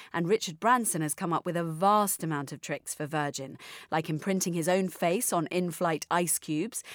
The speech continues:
and taunting a rival airline with a blimp flyby. However, none are quite as elaborate as Cathay Pacific's nineteen seventy-four campaign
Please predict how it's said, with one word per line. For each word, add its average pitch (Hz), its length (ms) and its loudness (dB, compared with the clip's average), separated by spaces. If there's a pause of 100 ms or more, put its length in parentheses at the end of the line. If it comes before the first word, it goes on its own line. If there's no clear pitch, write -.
(200)
and 185 200 0
taunting 277 500 4
a 185 60 4
rival 208 480 4
airline 143 420 -2
with 160 140 0
a 160 60 0
blimp 214 580 0
flyby. 202 720 2 (340)
However, 202 320 4
none 294 320 4
are 262 60 -2 (140)
quite 392 440 4
as 196 100 0
elaborate 147 460 0
as 180 140 -2
Cathay 294 380 0
Pacific's - 600 -4
nineteen 185 400 2
seventy-four 160 600 -2
campaign 135 580 -8